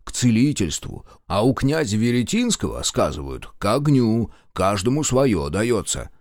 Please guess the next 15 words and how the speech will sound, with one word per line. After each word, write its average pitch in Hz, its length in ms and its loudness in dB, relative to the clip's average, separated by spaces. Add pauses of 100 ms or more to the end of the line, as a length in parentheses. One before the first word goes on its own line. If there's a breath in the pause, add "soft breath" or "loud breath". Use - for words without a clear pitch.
(320)
Я 104 200 0
задумчиво 127 540 0
кивнул. 80 460 -6 (260)
Так 98 220 -4
вот, 117 200 0
как 90 200 -4
здесь 85 240 -4
называют 87 460 -4
то, 110 140 -2
что 110 180 -4
в 98 60 -2
моем 90 240 0
мире 98 360 0
именовалось 85 600 -2
гранью. 76 540 -6